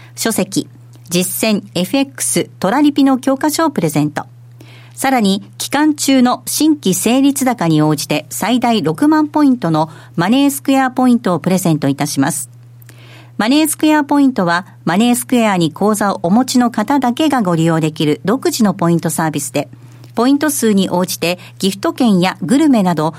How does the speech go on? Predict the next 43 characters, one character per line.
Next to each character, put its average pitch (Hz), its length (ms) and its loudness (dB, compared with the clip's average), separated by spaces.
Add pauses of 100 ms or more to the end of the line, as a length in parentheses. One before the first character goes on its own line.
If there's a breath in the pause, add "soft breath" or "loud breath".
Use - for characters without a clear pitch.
様 240 340 0
々 330 240 2
な 208 140 2
商 190 180 -2
品 165 220 -2
と 151 100 -2
交 180 220 -2
換 185 220 -2
す - 120 -4
る 175 80 0
こ 175 120 -4
と 165 100 -4
が 147 80 0
で 139 100 -4
き 135 100 -8
ま 131 120 -2
す。 - 180 -12 (800 loud breath)
ま 208 140 -4
た、 233 200 -4 (260 loud breath)
マ 208 120 0
ネ 294 140 4
ー 311 40 2
ス - 120 -4
ク 311 80 0
エ 294 120 4
ア 254 120 2
が 214 260 -2
特 - 220 -2
許 262 180 0
を 190 80 2
取 - 100 -6
得 196 240 -2
し - 140 -4
て 175 160 0
い 165 100 2
る 190 240 -2
オ 175 120 0
リ 247 100 2
ジ 262 120 0
ナ 240 100 2
ル 220 120 2
注 190 300 0
文、 170 200 0